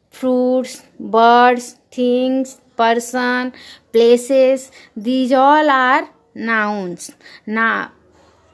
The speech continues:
and we are going to study, uh, noun. Uh, we are going to study about nou-, nou-, noun with the help of different, different part, parts. Um, part,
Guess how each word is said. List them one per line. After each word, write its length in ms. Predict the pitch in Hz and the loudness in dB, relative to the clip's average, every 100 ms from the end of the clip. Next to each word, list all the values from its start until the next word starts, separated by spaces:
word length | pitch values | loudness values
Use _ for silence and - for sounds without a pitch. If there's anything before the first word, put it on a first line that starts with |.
| - _ _ _ _ | -20 _ _ _ _
and 720 | 202 208 226 247 240 240 226 | -2 0 2 0 -2 -6 -8
we 140 | 240 269 | -4 0
are 160 | 269 | 0
going 460 | 262 277 285 320 320 | 0 -2 -2 -4 -6
to 280 | 330 330 330 | -10 -12 -12
study, 680 | - - 262 254 294 311 330 - - _ | -14 -6 -4 -2 -4 -6 -8 -16 -20 _
uh, 340 | 233 247 240 240 | -8 -4 -2 0
noun. 680 | 240 247 254 262 262 294 294 _ | 2 2 0 -2 -2 -2 -4 _
Uh, 300 | - 214 208 | -8 -6 -6
we 100 | 220 | -4
are 120 | 233 | -4
going 260 | 233 269 285 | -4 -4 -4
to 100 | 294 | -6
study 400 | 285 277 262 285 | -6 -4 0 0
about 440 | 269 247 233 233 | 0 0 0 -2
nou-, 420 | 226 220 220 226 214 | -6 -6 -6 -6 -8
nou-, 400 | 220 226 226 220 | -4 -2 -2 -4
noun 480 | 220 233 226 233 247 - - | -4 -2 -2 -4 -8 -16 -18
with 260 | 208 233 208 | -4 -4 0
the 80 | 247 | -2
help 400 | 226 240 247 247 | -2 -4 -4 -6
of 160 | 247 | -8
different, 400 | 220 226 233 240 | -8 -12 -6 -6
different 580 | 226 233 254 285 302 - | -4 -6 -4 -6 -6 -6
part, 340 | 220 196 170 175 190 - _ - | 0 2 0 -4 -18 -20 _ -2
parts. 400 | 226 190 190 - - - 233 | 0 0 -4 -20 -20 -20 -18
Um, 260 | 214 202 196 | -14 -14 -10
part, 320 | - 240 254 | 0 0 0